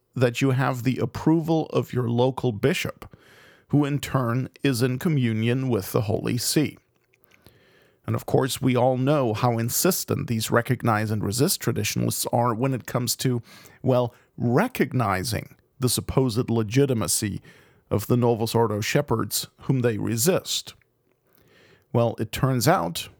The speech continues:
not surprisingly, that the local Novus Ordo bishop in Pittsburgh, David Zubik, distanced himself from the conference, making clear that this event was not approved by the diocese.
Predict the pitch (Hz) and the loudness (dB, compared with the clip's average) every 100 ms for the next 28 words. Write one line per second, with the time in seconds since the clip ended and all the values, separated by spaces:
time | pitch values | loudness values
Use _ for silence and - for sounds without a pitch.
0 | _ - 107 - 113 - 160 151 127 113 | _ -2 -2 -2 -2 0 2 0 0 0
1 | 113 117 - - - _ - 123 - 123 | 2 0 -4 -20 -20 _ 0 2 2 2
2 | 127 170 - 135 127 117 113 175 247 170 | 2 2 0 2 2 2 2 2 4 2
3 | 104 101 - 123 - 98 - - - 110 | 0 -2 0 0 0 0 -2 -2 0 2
4 | 107 160 - - _ - 113 113 104 - | 2 0 -8 -20 _ 0 2 2 -2 -2
5 | 123 214 175 92 - - - - _ _ | 2 2 2 0 -4 -12 -18 -20 _ _
6 | - 131 226 - 135 120 - - 107 - | -2 0 2 0 0 -2 0 0 0 2
7 | 120 98 - - - - 123 113 107 156 | 2 0 -4 -14 -16 0 0 0 0 2
8 | 156 143 120 - - - - - _ _ | 2 0 -2 -4 -8 -10 -20 -20 _ _
9 | - 127 117 123 - 143 139 147 139 _ | -2 -2 0 -4 0 2 2 0 -4 _
10 | _ - 117 113 - 135 170 156 123 131 | _ -6 -4 0 0 2 2 0 0 -2
11 | 110 131 127 123 - - 123 92 - 127 | 0 0 2 0 -4 -2 0 0 -4 -10
12 | - - - 127 107 104 98 120 131 101 | -14 -20 0 2 2 0 0 0 2 0
13 | - 92 - - | -2 -4 -8 -10